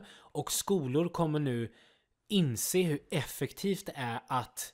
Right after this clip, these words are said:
att, eh, jobba hemifrån. Eller liksom att... Alltså så här innan, <clears throat> jag kan ändå komma ihåg, under min skoltid så har jag också, jag har tänkt den tanken och så bara,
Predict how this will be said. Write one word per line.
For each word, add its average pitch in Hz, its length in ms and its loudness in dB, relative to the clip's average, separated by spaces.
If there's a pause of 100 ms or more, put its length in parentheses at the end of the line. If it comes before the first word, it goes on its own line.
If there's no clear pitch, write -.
(460)
att, - 320 -4
eh, 120 240 4
jobba 123 380 4
hemifrån. 135 460 -2
Eller 143 220 2
liksom 135 320 -2
att... 139 200 -2 (600)
Alltså 170 240 -4
så 226 140 4
här 214 180 4
innan, 226 480 2 (460)
<clears throat> - 460 -6
jag 214 180 6
kan 294 120 2
ändå 262 160 2
komma 156 220 2
ihåg, 214 360 4
under 180 220 2
min 214 260 0
skoltid 185 460 -2
så 151 100 0
har 165 140 4
jag 165 160 -2
också, - 340 -4
jag 185 140 4
har 262 80 2
tänkt 330 400 -4
den 151 220 0
tanken 151 360 -2
och 160 80 -2
så 180 80 0
bara, 180 220 4